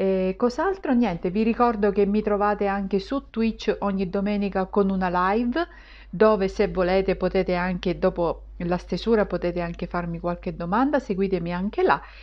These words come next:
e su TikTok ogni giorno, ehm, faccio un breve video con una o più carte, dipende da come si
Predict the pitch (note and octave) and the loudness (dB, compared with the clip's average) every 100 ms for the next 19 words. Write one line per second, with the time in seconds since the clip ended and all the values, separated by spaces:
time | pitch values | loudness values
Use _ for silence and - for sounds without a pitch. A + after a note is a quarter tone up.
0 | - - A3 - D#4+ - - - F#3+ F#3 | -10 0 0 0 -2 -4 -12 0 2 2
1 | - - - G3+ A3 D4 C4 D#3+ E3 F#3+ | 0 0 2 2 2 0 -2 -2 -2 -2
2 | A3 A#3+ - - - - G3 F3+ E3+ E3 | -2 -4 -8 -16 -14 2 4 4 2 0
3 | D#3+ E3 E3+ D#3+ - - - E3+ - G#3+ | -4 -6 -6 -10 -10 -12 -12 -4 -2 0
4 | - F#3 F3+ F#3 B3+ A3+ G3 A3 F#3+ F3+ | 0 0 2 4 4 6 4 4 2 2
5 | F3 - G3+ F#3 F3 E3+ E3+ G#3+ A3+ A3 | 2 0 0 0 0 -2 -2 2 4 4
6 | F#3+ E3 F#3+ F#3+ - B3 A#3+ - E3+ F3+ | 2 2 2 2 2 -4 -2 0 0 0
7 | - E3+ E3+ F#3 F3+ E3+ E3 E3 E3+ E3 | -2 -2 -2 -2 0 -2 -2 -4 -4 -6
8 | E3 - E3+ E3 - D#3+ D3+ D3+ | -6 -4 -2 -2 -6 -8 -8 -12